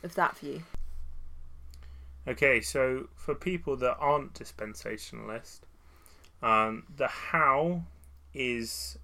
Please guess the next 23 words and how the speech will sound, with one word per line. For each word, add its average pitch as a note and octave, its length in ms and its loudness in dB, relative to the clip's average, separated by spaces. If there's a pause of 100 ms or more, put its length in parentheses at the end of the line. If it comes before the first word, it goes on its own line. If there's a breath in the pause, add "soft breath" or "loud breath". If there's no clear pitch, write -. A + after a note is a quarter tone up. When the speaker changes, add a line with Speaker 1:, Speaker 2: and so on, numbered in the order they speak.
(100)
Speaker 2:
uh, A2 440 0 (140)
through B2 300 -4
Christ, - 720 -2 (400 soft breath)
and A#2 200 2
the A#2 120 2
when C3+ 640 0 (600)
is A#2 560 -2 (580)
in B2 160 -2
the A#2 80 -2
new A#2 200 -2
heavens A2 520 -4
and A2+ 160 -6
the G#2+ 60 -4
new A2 220 -4
earth. G#2 260 -8
Now, B2+ 220 6
obviously, A#2 540 2 (380 soft breath)
um, A2+ 320 4
it's - 240 -4
not C#3 280 -2
that, B2 280 0 (360)
um, A2 480 -2 (1400 soft breath)
dispensationalists A2+ 960 -4